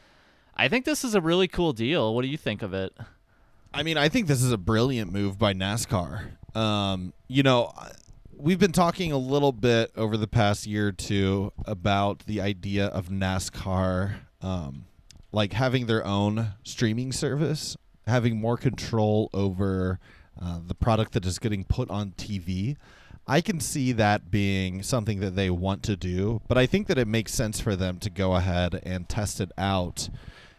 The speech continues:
Speaker 2: in the lower league first. I mean, like, you know,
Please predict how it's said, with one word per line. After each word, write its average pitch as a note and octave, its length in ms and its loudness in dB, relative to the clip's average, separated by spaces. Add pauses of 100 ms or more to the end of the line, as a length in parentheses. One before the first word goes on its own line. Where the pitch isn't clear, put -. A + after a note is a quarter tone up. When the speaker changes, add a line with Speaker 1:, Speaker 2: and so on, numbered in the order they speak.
(220)
Speaker 2:
in C#3 120 -2
the B2 120 4
lower A2 280 0
league F#2+ 300 -6
first. - 640 -6
I G#2+ 80 -4
mean, A#2 260 0
like, A2 320 2 (1040)
you C3+ 140 2
know, F#2 120 0